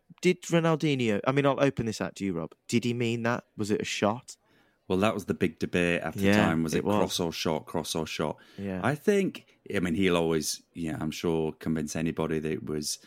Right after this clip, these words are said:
Speaker 2: uh, a shot.
Speaker 1: A shot.
Speaker 2: Yeah, that is a sporting nightmare. But we can flip it round
Speaker 1: Go on.
Speaker 2: because Brazil,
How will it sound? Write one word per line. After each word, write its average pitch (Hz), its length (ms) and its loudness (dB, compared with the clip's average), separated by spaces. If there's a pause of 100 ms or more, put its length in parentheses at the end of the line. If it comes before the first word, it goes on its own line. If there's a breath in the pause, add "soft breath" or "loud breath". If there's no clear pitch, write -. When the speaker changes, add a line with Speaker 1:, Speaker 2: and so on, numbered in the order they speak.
(420 soft breath)
Speaker 2:
uh, 76 420 -4 (140)
a 78 60 -10
shot. 78 420 -2
Speaker 1:
A 98 80 -4
shot. 90 480 -2
Speaker 2:
Yeah, 87 440 0
that 90 280 0
is 82 120 -6
a 80 40 -6
sporting 87 380 -2
nightmare. 85 420 -2 (100)
But 120 200 4
we 104 80 4
can 98 140 0
flip 131 260 0
it - 80 0
round 85 500 0 (300 soft breath)
Speaker 1:
Go 113 160 2
on. 98 60 2
Speaker 2:
because 98 560 0 (720 soft breath)
Brazil, 92 600 2